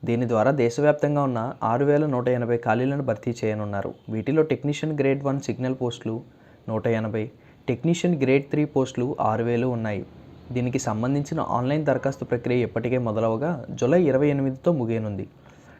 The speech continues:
అర్హత ఆసక్తి కలిగిన అభ్యర్థులు అధికారిక పోర్టల్ ఆర్ఆర్బీ అప్లై డాట్ జీఓవీ డాట్ ఇన్ ద్వారా అప్లై చేసుకోవచ్చు. విద్యార్హత టెక్నీషియన్ గ్రేడ్ వన్ సిగ్నల్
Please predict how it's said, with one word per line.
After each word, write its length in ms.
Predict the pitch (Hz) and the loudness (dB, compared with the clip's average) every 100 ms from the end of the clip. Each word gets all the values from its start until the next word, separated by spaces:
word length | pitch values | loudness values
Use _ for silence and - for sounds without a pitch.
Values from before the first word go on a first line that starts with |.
| - | -2
అర్హత 380 | 107 127 180 180 | 0 2 2 4
ఆసక్తి 420 | 165 165 147 - | 4 4 2 0
కలిగిన 320 | 151 139 135 | 2 2 2
అభ్యర్థులు 520 | 123 123 127 123 113 - | 0 0 0 -2 -2 -2
అధికారిక 420 | 117 113 151 147 | -4 2 2 2
పోర్టల్ 420 | 117 120 117 113 - - | 2 0 2 0 -2 -2
ఆర్ఆర్బీ 480 | 120 139 147 143 143 | 2 2 0 0 0
అప్లై 300 | - 127 123 | 0 0 2
డాట్ 220 | 117 127 | 0 0
జీఓవీ 440 | 117 117 131 131 | -2 0 2 2
డాట్ 260 | 127 110 120 | 2 0 -2
ఇన్ 120 | 117 | -2
ద్వారా 380 | 110 104 104 101 107 | 0 2 0 -2 -4
అప్లై 260 | - 110 107 | -2 -2 -2
చేసుకోవచ్చు. 480 | 104 - 107 - - _ _ _ - - - - | -6 -4 -6 -6 -14 _ _ _ -20 -20 -18 -8
విద్యార్హత 520 | 113 117 135 127 120 - - _ _ _ - | -2 2 4 2 -2 -6 -10 _ _ _ -4
టెక్నీషియన్ 540 | 127 165 175 185 180 147 | 0 2 2 2 0 2
గ్రేడ్ 240 | 127 147 | 2 2
వన్ 160 | 156 156 | 0 -2
సిగ్నల్ 340 | 139 143 | -2 0